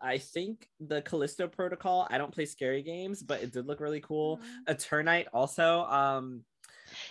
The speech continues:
Speaker 2: It looked interesting.
Speaker 1: Yeah, like, d-, like,
Speaker 2: I,
Speaker 1: d-,
Speaker 2: I
Speaker 1: I
Speaker 2: wasn't
Speaker 1: don't
Speaker 2: too sure what I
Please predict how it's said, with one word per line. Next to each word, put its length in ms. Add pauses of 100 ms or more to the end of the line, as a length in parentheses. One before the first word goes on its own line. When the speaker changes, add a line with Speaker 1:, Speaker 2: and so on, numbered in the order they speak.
(120)
Speaker 2:
It 140
looked 140
interesting. 680 (180)
Speaker 1:
Yeah, 440
like, 220
d-, 80 (160)
like, 260
Speaker 2:
I, 160
Speaker 1:
d-, 80 (1000)
Speaker 2:
I 120
Speaker 1:
I 100
Speaker 2:
wasn't 160
Speaker 1:
don't 20
Speaker 2:
too 120
sure 580
what 140
I 140